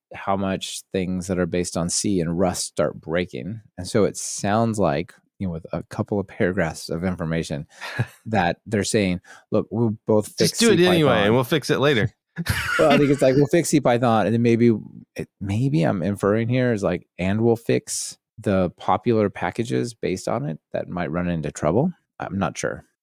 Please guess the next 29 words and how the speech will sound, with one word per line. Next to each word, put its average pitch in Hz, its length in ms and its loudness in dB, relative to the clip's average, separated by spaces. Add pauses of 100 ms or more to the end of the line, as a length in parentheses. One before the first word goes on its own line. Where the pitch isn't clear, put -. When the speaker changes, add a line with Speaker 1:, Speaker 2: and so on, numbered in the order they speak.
Speaker 2:
Yeah. 98 200 -2 (340)
Speaker 1:
But 92 260 -4 (240)
yeah, 98 220 0
so 127 180 2
basically 110 960 0 (140)
three, 107 520 -2 (240)
well, - 280 -14
three 123 180 4
years. 85 240 0
I, - 240 -6
I 95 140 -2
think 147 400 0
they 127 100 4
were 113 120 4
saying 95 640 -2
one 101 260 0
to 92 100 0
two - 160 -2
years 92 260 2
of 87 160 -2
actual 85 640 -4 (100)
calendar 82 440 -2
time, 78 340 -4
but 73 140 -4
with 80 120 -8
multiple 82 560 -4
people 82 460 -6 (220)
who 107 100 2
are 85 400 2